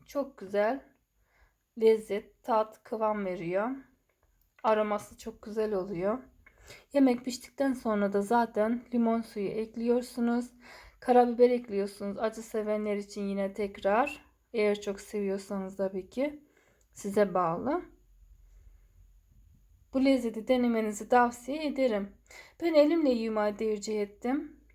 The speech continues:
Siz nasıl isterseniz öyle yapın. Portakal suyunu ekliyorum.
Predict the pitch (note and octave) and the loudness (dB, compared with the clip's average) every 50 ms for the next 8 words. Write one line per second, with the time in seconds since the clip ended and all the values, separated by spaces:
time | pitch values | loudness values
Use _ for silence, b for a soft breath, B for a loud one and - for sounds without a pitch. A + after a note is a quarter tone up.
0 | _ _ _ _ - - - D#4+ - B3+ G#3+ G#3 G#3+ G#3 - - G#3+ G#3 G3+ - | _ _ _ _ -10 -8 -6 -2 0 0 0 0 -2 -8 -6 -2 -2 -2 -2 -2
1 | B3 A#3+ B3+ B3 A#3+ A3 A#3+ A#3 G#3+ G3 F3+ F#3 F#3 F#3 - C4 C#4 C#4 C#4+ - | -2 -2 -2 0 0 2 2 2 2 2 0 0 0 -2 -2 -4 -4 -4 -6 -10
2 | _ _ _ _ _ _ _ _ _ _ _ _ _ _ _ _ _ _ _ _ | _ _ _ _ _ _ _ _ _ _ _ _ _ _ _ _ _ _ _ _
3 | _ _ _ _ _ _ _ _ _ _ _ _ _ _ _ _ _ _ _ - | _ _ _ _ _ _ _ _ _ _ _ _ _ _ _ _ _ _ _ 0
4 | A#3+ A#3+ A#3+ - A#3+ A#3+ A#3 A3+ A#3+ A#3+ - A#3 A#3 A3+ A3+ A3 G#3+ G#3+ - - | 0 2 2 0 2 4 2 2 2 0 -4 -4 -2 0 0 -2 -2 -4 -6 -6
5 | G3 G3+ G3+ G3 G3 G#3 G#3+ A#3 C4+ C4+ C4+ | -4 -2 -2 -2 -2 -2 -2 -2 -2 -4 -6